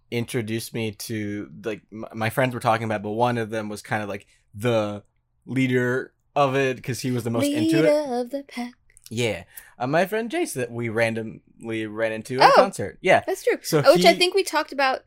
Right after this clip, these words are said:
Speaker 2: in some other
Speaker 1: Yeah. So
Speaker 2: thing.
Speaker 1: my friend Jace from middle school, he was the one who got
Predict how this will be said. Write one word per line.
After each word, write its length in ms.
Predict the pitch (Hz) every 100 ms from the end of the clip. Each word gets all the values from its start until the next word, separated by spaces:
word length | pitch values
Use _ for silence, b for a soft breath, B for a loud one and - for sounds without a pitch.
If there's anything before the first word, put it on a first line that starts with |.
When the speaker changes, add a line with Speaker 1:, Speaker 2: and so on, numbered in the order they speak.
| -
Speaker 2:
in 200 | 247 254
some 260 | - 247
other 380 | 214 208 202 196
Speaker 1:
Yeah. 280 | 165 160 104 - b b
So 220 | - 147 143
Speaker 2:
thing. 80 |
Speaker 1:
my 120 | 143 156
friend 260 | 175 196
Jace 400 | 156 110 117 -
from 180 | - 131
middle 140 | 117
school, 260 | 113 123 113
he 520 | - 156 190 196 175 -
was 140 | 170 143
the 100 | 143
one 180 | 135
who 100 | 131
got 400 | 120 120 117 104